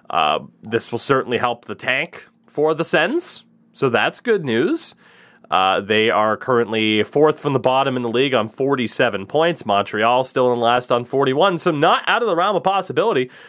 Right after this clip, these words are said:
that the Ottawa Senators could end up with the top odds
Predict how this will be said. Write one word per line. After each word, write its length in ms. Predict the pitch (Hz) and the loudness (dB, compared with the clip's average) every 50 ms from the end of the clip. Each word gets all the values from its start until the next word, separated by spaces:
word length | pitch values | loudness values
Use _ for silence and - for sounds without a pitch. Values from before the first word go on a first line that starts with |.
| - - - | -14 -4 -2
that 140 | 151 170 165 | -2 0 2
the 80 | 147 | 2
Ottawa 340 | 156 160 180 165 151 151 151 | 2 2 2 2 2 0 0
Senators 480 | 143 - 170 175 175 131 113 120 117 - | 0 0 0 0 0 0 -2 -4 -6 -6
could 280 | - - 190 220 196 | -2 0 0 0 0
end 240 | - 151 165 147 - | 0 0 0 2 2
up 180 | - 143 - - | 0 0 -2 -10
with 140 | 143 - | -14 -10
the 120 | - 151 156 | -10 -12 -10
top 440 | - - - - 92 104 123 - - _ _ _ _ _ - _ - | -12 -10 -4 0 0 0 0 -2 -6 _ _ _ _ _ -20 _ -2
odds 500 | 82 87 90 85 87 110 120 117 - - | -2 0 2 2 2 0 0 -4 -10 -12